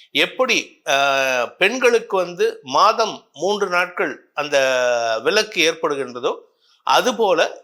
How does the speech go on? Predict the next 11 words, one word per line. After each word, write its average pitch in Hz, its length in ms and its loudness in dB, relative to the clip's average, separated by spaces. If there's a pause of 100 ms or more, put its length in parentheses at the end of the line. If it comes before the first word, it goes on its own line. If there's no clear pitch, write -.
நதிகளுக்கும் 226 1080 0 (200)
அந்த 147 240 2
ஆடி 220 300 6
மாதத்தில் 185 500 -2
வரக்கூடிய 165 580 0
முதல் 160 340 0
மூன்று 170 300 -6
நாட்கள் 143 520 -4 (400)
ரத்-, 165 400 2
நதி 180 560 0
ரஜஸ்வலா 151 800 2